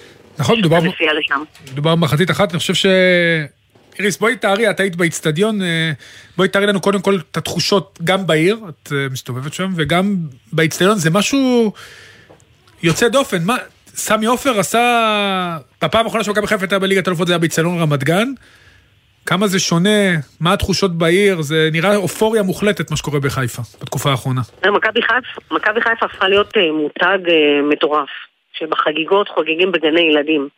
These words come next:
Speaker 2: ובבתי ספר, והכל הפך להיות מאוד מאוד גרנדיוזי, וכשמדברים על כמות האוהדים, אז אתמול גם ציינו את זה, לקח שלוש דקות,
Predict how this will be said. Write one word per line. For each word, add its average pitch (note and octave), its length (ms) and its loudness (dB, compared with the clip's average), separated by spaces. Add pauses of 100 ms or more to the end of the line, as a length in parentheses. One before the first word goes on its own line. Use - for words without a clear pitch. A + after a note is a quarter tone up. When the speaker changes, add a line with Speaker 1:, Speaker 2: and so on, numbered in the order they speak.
(480)
Speaker 2:
ובבתי D3+ 360 -2 (120)
ספר, E3 360 -2 (140)
והכל E3 360 0
הפך A3 260 -4
להיות G#3+ 240 0
מאוד F#3 400 2
מאוד F#3 240 0
גרנדיוזי, D3+ 600 0 (640)
וכשמדברים E3+ 500 2
על G#3+ 120 2
כמות G3 300 0
האוהדים, G3+ 640 2
אז C3+ 140 -4
אתמול A3 580 0 (320)
גם D#3 80 0 (120)
ציינו E3 280 2
את G#3 60 -2
זה, D3 140 -12 (400)
לקח A#3 200 -2
שלוש G#3 380 0
דקות, G#3 300 0